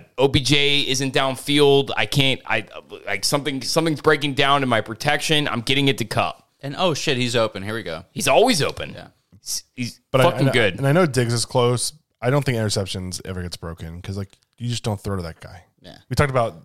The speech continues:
Speaker 3: you know, when Drew was just talking about that, like, if, if, we talk about Revis Island, like, you just don't throw to that guy.
Speaker 2: Yeah, so, so you, so you know what's funny is
Speaker 1: No, but
Speaker 2: 'cause
Speaker 1: Diggs isn't even that guy.
Speaker 2: we, we,
Speaker 3: No,
Speaker 2: we,
Speaker 3: he's not.
Speaker 1: No.
Speaker 3: But at
Speaker 2: we
Speaker 3: the same time, like, if he gets close, like,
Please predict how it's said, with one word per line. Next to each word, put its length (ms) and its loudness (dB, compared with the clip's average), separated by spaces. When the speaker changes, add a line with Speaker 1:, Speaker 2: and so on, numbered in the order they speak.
Speaker 3:
you 180 -8
know, 140 -2
when 320 -8
Drew 100 -2
was 100 2
just 140 -2
talking 140 -6
about 140 -10
that, 120 -8
like, 240 -10
if, 340 -8
if, 240 -4
we 160 -8
talk 160 0
about 100 0
Revis 240 0
Island, 360 -2
like, 200 -10
you 60 -8
just 140 -6
don't 100 -6
throw 160 -4
to 60 -8
that 100 -14
guy. 160 -14
Speaker 2:
Yeah, 220 2
so, 180 -2
so 140 2
you, 180 2
so 160 0
you 60 4
know 80 2
what's 160 0
funny 380 0
is 380 -4
Speaker 1:
No, 80 -4
but 60 4
Speaker 2:
'cause 140 2
Speaker 1:
Diggs 280 2
isn't 280 4
even 180 2
that 200 0
guy. 360 -2
Speaker 2:
we, 220 -2
we, 160 0
Speaker 3:
No, 100 4
Speaker 2:
we, 140 4
Speaker 3:
he's 120 -2
not. 440 -2
Speaker 1:
No. 280 2
Speaker 3:
But 120 6
at 60 6
Speaker 2:
we 40 2
Speaker 3:
the 60 0
same 240 2
time, 320 2
like, 360 -4
if 140 -4
he 80 2
gets 180 0
close, 380 4
like, 140 -4